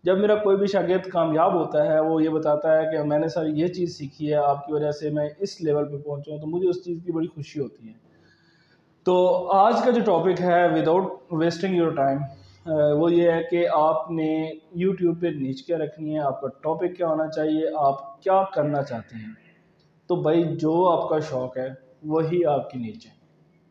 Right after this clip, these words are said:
जो आप काम करते हैं, वही आपकी नीच है। आप सुबह से लेकर शाम तक नोट करें कि जिस चीज़ में आपका interest है,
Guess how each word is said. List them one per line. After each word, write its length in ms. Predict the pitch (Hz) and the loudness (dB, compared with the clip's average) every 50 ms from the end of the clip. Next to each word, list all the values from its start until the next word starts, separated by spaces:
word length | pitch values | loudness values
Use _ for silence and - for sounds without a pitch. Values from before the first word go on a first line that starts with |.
| _ _ _ _ _ _ _ _ _ _ _ _ _ _ _ _ _ _ _ - 156 | _ _ _ _ _ _ _ _ _ _ _ _ _ _ _ _ _ _ _ -10 -6
जो 400 | 151 143 139 156 180 196 220 226 | -6 -4 0 2 4 4 6 6
आप 280 | 208 196 196 190 190 - | 6 6 6 4 2 0
काम 240 | 180 175 175 175 175 | 2 2 2 2 2
करते 280 | 180 175 175 - 185 | 0 0 0 0 -2
हैं, 220 | 180 180 196 196 190 | 0 0 0 0 0
वही 440 | 175 165 160 165 170 180 208 214 | 0 0 0 0 0 2 2 4
आपकी 280 | 202 180 170 160 165 156 | 4 4 2 2 0 -2
नीच 260 | 143 135 127 117 - 117 | -2 -2 -2 -4 -6 -8
है। 120 | 107 - - - _ _ _ _ _ _ _ _ _ _ _ _ _ _ _ _ _ _ _ _ _ _ _ _ - - | -10 -12 -14 -20 _ _ _ _ _ _ _ _ _ _ _ _ _ _ _ _ _ _ _ _ _ _ _ _ -2 2
आप 300 | 151 160 170 165 170 - | 4 4 4 4 2 -2
सुबह 460 | - - - - - 196 190 220 233 233 | -6 -8 -10 -4 -2 0 2 4 2 2
से 140 | 208 214 | 2 2
लेकर 340 | 170 156 151 143 165 165 156 | 2 2 2 2 2 0 0
शाम 400 | 151 - - 175 170 180 185 180 185 | -2 -2 0 2 2 2 2 0 -2
तक 120 | 185 170 | -2 -2
नोट 340 | 160 151 151 165 180 180 180 | -2 -2 0 0 0 0 0
करें 200 | - 175 175 175 175 | -2 0 0 0 -2
कि 60 | 185 | -2
जिस 340 | 175 180 208 196 - - - | -4 -2 -4 -6 -6 -6 -4
चीज़ 180 | 196 190 185 | -4 -2 -2
में 120 | 190 190 185 | 0 0 0
आपका 240 | 185 185 - 196 | 0 0 0 -2
interest 500 | 190 185 180 180 214 220 220 214 - - | -2 -2 -4 -2 0 0 0 0 -2 -2
है, 340 | 165 - - - - - - | -2 -2 -2 -4 -8 -16 -20